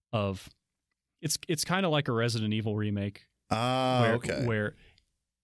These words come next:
Speaker 1: it modernizes the format and the mode of interaction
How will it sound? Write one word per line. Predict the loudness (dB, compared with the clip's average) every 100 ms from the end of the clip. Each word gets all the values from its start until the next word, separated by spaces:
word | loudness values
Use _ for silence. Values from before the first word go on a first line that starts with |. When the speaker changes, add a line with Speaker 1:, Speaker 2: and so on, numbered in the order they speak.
| _
Speaker 1:
it | -2 0
modernizes | 0 2 2 2 2 2 2 0 -2
the | -4
format | -2 -2 2 0 -2 -6 _ _ _ -2
and | 0 0
the | 0 0
mode | 0 0 2 0
of | 0
interaction | 0 0 0 0 0 0 0 0